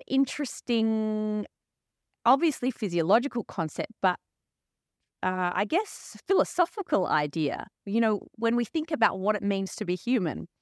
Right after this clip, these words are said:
the heartbeat is probably the first thing we hear in utero,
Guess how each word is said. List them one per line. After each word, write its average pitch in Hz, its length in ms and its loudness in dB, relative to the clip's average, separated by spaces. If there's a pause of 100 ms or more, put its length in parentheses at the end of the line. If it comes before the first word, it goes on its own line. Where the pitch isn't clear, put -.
(520)
the 180 60 2
heartbeat 208 540 2
is 185 140 -4
probably 190 300 0
the 170 80 -2
first 185 280 0
thing 180 160 -2
we 165 120 -2
hear 196 380 2 (140)
in 180 160 0
utero, 170 640 0